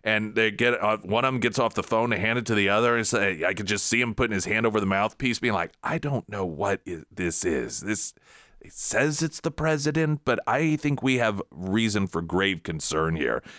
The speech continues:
You wonder if they even, like, "Do we really wanna head back?" After a conversation with Joe Biden on the phone, halfway through, you hear the di-, the beeping of the buttons being pushed, and,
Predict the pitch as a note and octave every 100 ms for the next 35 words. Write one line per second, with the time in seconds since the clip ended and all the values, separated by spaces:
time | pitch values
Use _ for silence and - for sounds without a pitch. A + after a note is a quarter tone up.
0 | - - C3 E3 E3+ C#3 C3+ C3+ C3 B2+
1 | A#2 G2+ F2+ - - - C3+ A2 F#2+ B2+
2 | F3+ A3 G#3+ G#3 F#3+ F#3+ F3+ E3+ E3 E3
3 | - - _ _ _ _ - B2+ B2+ C3
4 | G#2 - C3+ C3+ B2 - A#2+ B2 A#2+ G#2
5 | A2+ G#2+ G#2+ G#2+ G#2+ G#2+ A#2 A2+ - -
6 | C#3+ C#3+ C#3 C#3+ C3 - A2+ B2 B2 A#2
7 | A2 A2 G2 G2+ G2+ A#2 F2+ F2 G2+ -
8 | A#2 G#2+ F#2+ F2 E2 G#2 - G#2+ F2 G#2+
9 | G#2 F#2+ A2 G#2 G#2 - - F#2+ F2+